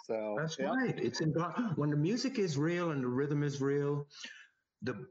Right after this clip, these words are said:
Speaker 2: it's involuntary, and I'll tell you why. M-, the brain is trying to make sense of everything it sees, like a, a movie with individual, the old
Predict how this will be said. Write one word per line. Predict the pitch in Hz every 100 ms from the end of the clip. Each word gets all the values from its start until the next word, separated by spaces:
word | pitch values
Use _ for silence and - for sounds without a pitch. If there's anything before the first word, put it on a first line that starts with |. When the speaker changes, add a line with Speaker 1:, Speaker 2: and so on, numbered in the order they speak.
| -
Speaker 2:
it's | 127 - 131
involuntary, | 113 131 135 131 120 123 107 98
and | 101
I'll | 101 101
tell | 143 131
you | 131
why. | 117 107 101 98 98 - _ - - -
M-, | 117 -
the | 123
brain | - 143 170 175 180 170
is | 143
trying | - 139 131 131 123 -
to | 120 110
make | 110 107
sense | - 117 113 110
of | 101 -
everything | 110 107 120 117 107 - - _ - 120 107 104
it | -
sees, | - 98 90 - - -
like | 98
a, | 95 92 - 98
a | 92
movie | 107 120 107 85 - -
with | 98 101 - -
individual, | 113 123 117 127 135 131 131 123 135 -
the | 123
old | 131 156 139